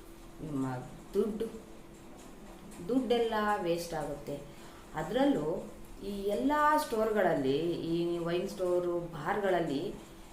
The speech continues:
ಏನು ಕುಡಿಯೋದಕ್ಕೆ ಏನೋ ಒಂದು ಲಿಮಿಟ್ ಇಲ್ವಾ? ಇನ್ನೊಂದು ದುಡ್ಡಿಗೆ ಏನು ಬೆಲೆ ಇಲ್ವಾ?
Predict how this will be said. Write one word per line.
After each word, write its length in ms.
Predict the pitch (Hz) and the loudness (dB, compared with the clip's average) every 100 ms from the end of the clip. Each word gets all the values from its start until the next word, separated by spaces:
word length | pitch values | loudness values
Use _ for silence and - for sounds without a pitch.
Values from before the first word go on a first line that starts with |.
| - | -4
ಏನು 340 | 254 359 359 - | 0 4 2 4
ಕುಡಿಯೋದಕ್ಕೆ 520 | 277 320 302 294 285 | 4 4 2 2 2
ಏನೋ 300 | 269 262 247 | 4 2 0
ಒಂದು 420 | 226 214 202 190 | 0 0 0 0
ಲಿಮಿಟ್ 400 | 208 247 285 277 | 2 6 6 6
ಇಲ್ವಾ? 420 | 254 226 226 226 | 0 0 0 0
ಇನ್ನೊಂದು 520 | 226 190 202 196 175 156 | 0 0 -2 -2 -4 -4
ದುಡ್ಡಿಗೆ 420 | 196 208 269 240 | -4 0 0 2
ಏನು 260 | 226 190 | 0 0
ಬೆಲೆ 340 | 151 165 185 208 | -2 0 2 2
ಇಲ್ವಾ? 420 | 170 147 143 | 0 -2 -6